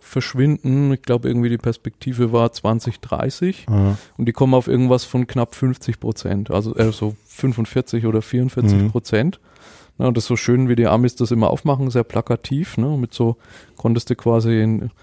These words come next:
Speaker 1: weiß gar nicht, in so sieben Berufskategorien oder so, also relativ grob mal so gucken, wo du bist und ob du dann eher so eine niedrige
Speaker 2: Mhm.
Speaker 1: Wegrationalisierungswahrscheinlichkeit hast oder eine hohe. Dann gab's da gleich die ganzen Webseiten, wo du so deine Berufsbezeichnung eingeben konntest und dann hast du gekriegt, hier, bam,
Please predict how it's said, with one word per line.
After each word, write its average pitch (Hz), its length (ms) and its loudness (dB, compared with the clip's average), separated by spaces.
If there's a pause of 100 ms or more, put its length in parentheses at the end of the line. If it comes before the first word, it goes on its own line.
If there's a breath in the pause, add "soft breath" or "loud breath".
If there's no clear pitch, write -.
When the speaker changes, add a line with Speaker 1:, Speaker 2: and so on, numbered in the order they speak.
(160 soft breath)
Speaker 1:
weiß - 160 -6
gar 101 140 0
nicht, 101 120 0
in 98 120 -2
so 101 100 -8
sieben 117 400 -4
Berufskategorien 120 1120 -2
oder 120 160 2
so, 120 220 0
also 110 180 0
relativ 113 500 0
grob - 380 -2 (320 loud breath)
mal 113 160 2
so 123 80 -2
gucken, 127 320 -4
wo 117 80 2
du 113 120 0
bist - 300 -2
und 127 120 0
ob - 160 -6
du 113 60 -6
dann 117 180 2
eher 113 160 2
so 113 140 -2
eine 113 160 2
niedrige 127 720 0
Speaker 2:
Mhm. 101 280 2 (160 loud breath)
Speaker 1:
Wegrationalisierungswahrscheinlichkeit 123 1800 0
hast 120 180 -2
oder 113 160 0
eine 110 160 0
hohe. 139 340 2
Dann 107 140 0
gab's 110 220 -4
da 107 60 -6
gleich 104 180 -2
die 104 80 -12
ganzen 107 320 0
Webseiten, 120 580 0
wo 110 80 0
du 107 80 -4
so 110 100 -6
deine 107 220 -2 (480 loud breath)
Berufsbezeichnung 120 800 -2
eingeben 113 400 0
konntest 117 440 0
und 113 80 -2
dann 110 120 2
hast 113 180 0
du 117 60 -4
gekriegt, 113 440 -8
hier, 110 220 -4
bam, 104 300 -2